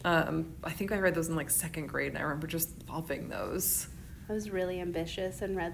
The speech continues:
Speaker 2: Lord of the Rings in
Speaker 1: <gasps>
Speaker 2: fifth grade. Probably understood none of it, but I feel like that also helped me love reading, is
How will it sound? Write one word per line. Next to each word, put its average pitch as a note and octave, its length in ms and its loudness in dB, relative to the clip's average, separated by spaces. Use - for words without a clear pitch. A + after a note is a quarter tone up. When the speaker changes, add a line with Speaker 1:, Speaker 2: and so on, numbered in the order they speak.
Speaker 2:
Lord F#3+ 200 2
of G3 60 -2
the F#3+ 100 -2
Rings F#3 520 0
in G3+ 240 2
Speaker 1:
<gasps> - 80 -6
Speaker 2:
fifth G3 280 2
grade. G3 420 2
Probably G3 520 4
understood F#3 840 -2
none G3+ 280 4
of A3+ 120 2
it, A#3 280 2
but F#3 140 4
I F#3+ 80 2
feel G3+ 140 0
like F#3+ 160 0
that E3+ 280 4
also F#3 300 2
helped A#3 260 0
me C4+ 140 0
love C4+ 240 4
reading, C4 560 0
is F#3+ 240 0